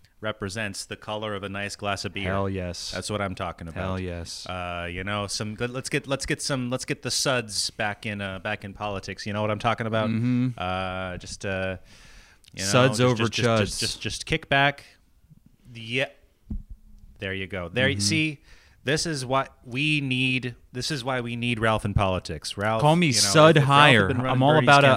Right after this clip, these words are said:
Speaker 1: campaign
Speaker 2: all da-, I'm, I'm all, I'm all
Speaker 1: Uh-huh.
Speaker 2: about a fucking stein of brew. I'm all about
Speaker 1: Mm-hmm.
Speaker 2: smoking that Gongala Deech.
Speaker 1: Yep.
Speaker 2: And then I'm all about getting behind the
Speaker 1: And,
Speaker 2: wheel of a
Speaker 1: um,
Speaker 2: car and driving some other place. Doesn't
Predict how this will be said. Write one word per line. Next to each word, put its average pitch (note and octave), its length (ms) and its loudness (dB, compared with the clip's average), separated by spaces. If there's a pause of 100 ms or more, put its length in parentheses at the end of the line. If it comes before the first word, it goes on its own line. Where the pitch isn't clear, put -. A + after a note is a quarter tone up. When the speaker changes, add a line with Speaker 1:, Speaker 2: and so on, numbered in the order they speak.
(120)
Speaker 1:
campaign C3+ 100 2
Speaker 2:
all D#3+ 160 8
da-, D#3 240 6
I'm, D3+ 220 -2
I'm D3+ 140 4
all, E3 300 6
I'm C#3+ 200 4
all D#3 100 8
Speaker 1:
Uh-huh. D#3+ 100 6
Speaker 2:
about C#3+ 240 6
a C3+ 80 4
fucking B2+ 600 0
stein C#3 680 2
of B2 180 -4
brew. C#3+ 580 0 (720)
I'm A#2 160 -4
all B2 180 0
about A#2+ 600 0
Speaker 1:
Mm-hmm. A2+ 400 0 (440)
Speaker 2:
smoking C3+ 380 0
that B2+ 180 2
Gongala B2 480 2
Deech. C3 600 -2
Speaker 1:
Yep. B2 100 -6
Speaker 2:
And B2+ 80 2
then C#3 80 4
I'm C#3+ 140 4
all C#3+ 160 6
about B2+ 320 4
getting B2 240 0
behind A#2+ 340 2
the A2 80 4
Speaker 1:
And, G#2+ 100 2
Speaker 2:
wheel B2+ 220 6
of A2+ 80 2
a A#2 40 0
Speaker 1:
um, E2+ 40 -2
Speaker 2:
car B2 420 6
and G2+ 140 2
driving A2 400 4
some A#2 320 0
other G#2 260 0
place. F2+ 380 -6
Doesn't A2+ 320 -2